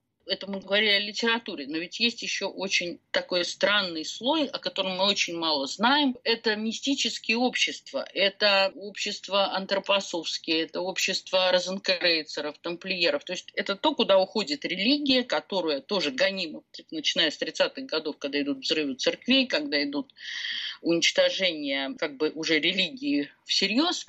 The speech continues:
потому что она является идеологией крестьянства. А крестьянство, как известно, у нас в этот момент один из врагов, идет раскулачивание, колхозы, ну, все понятно, тут одно цепляется за другое,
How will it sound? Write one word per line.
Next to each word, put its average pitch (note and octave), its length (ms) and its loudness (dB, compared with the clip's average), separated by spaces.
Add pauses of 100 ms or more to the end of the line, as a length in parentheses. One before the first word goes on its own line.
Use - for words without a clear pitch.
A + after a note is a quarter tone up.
потому F#3+ 320 -2
что - 220 0
она D#3+ 180 0
является C#3+ 640 -2
идеологией C#3 640 -2
крестьянства. C#4 720 0
А - 20 0
крестьянство, D3 680 -4
как - 220 -8
известно, C3+ 480 -4
у C3 40 2
нас C3 280 2
в - 40 -2
этот - 180 -6
момент C#3+ 480 2
один C3+ 540 6
из C3 140 4
врагов, G#3 460 0
идет C#3+ 340 -8
раскулачивание, G3+ 800 0
колхозы, G#3+ 420 0
ну, A#3 100 0
все A#3 160 0
понятно, A3+ 420 0
тут E3+ 200 -4
одно F#3+ 260 2
цепляется E3+ 500 0
за F#3 100 -4
другое, D4 380 4